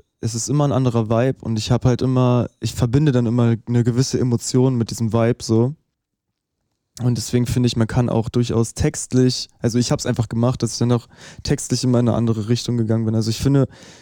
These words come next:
bei manchen Sachen kannst du auch einen Storyteller draus machen und auf der anderen Seite kannst du dann voll den Assi-Rap machen oder sowas und das mach ich auch gerne.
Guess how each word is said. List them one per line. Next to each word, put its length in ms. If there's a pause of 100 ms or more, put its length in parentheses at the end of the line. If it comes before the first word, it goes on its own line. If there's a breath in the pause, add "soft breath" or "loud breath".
(440 loud breath)
bei 120
manchen 260
Sachen 200
kannst 200
du 60
auch 80
einen 80
Storyteller 560
draus 240
machen 420 (400 soft breath)
und 240
auf 160
der 140
anderen 240
Seite 260
kannst 240
du 40
dann 160
voll 160
den 140
Assi-Rap 500
machen 260
oder 180
sowas 300
und 60
das 120
mach 140
ich 160
auch 240
gerne. 420